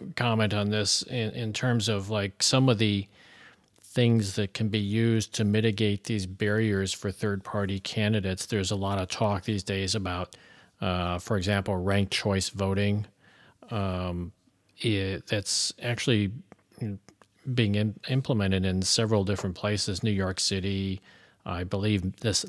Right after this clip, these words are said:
the entire state of Maine is, uh, adapting or adopting it at this point. Um, there's this other concept called multi-winner congressional districts, uh, gerrymandering elimination. Are there any of these, uh,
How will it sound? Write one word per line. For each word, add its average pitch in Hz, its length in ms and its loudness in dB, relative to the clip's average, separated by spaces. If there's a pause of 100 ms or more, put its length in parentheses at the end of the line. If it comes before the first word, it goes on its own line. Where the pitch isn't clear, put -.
the 120 100 4
entire 95 380 0
state 110 260 2
of 90 120 -2
Maine 104 500 0
is, 110 460 0
uh, 107 320 -2
adapting 107 680 -4
or 98 100 -2
adopting 98 480 -2
it 104 100 0
at 101 120 -4
this 110 200 -4
point. 117 320 -4 (760)
Um, 104 640 0 (180)
there's 113 220 2
this 113 160 0
other 131 300 2
concept 127 540 0
called 101 280 2
multi-winner 113 720 2
congressional 104 720 2
districts, - 800 -2 (500)
uh, 95 400 -2 (120)
gerrymandering 120 640 4
elimination. 120 760 0
Are 117 140 2
there 120 100 0
any 214 180 2
of 190 60 0
these, 127 400 0
uh, 90 440 0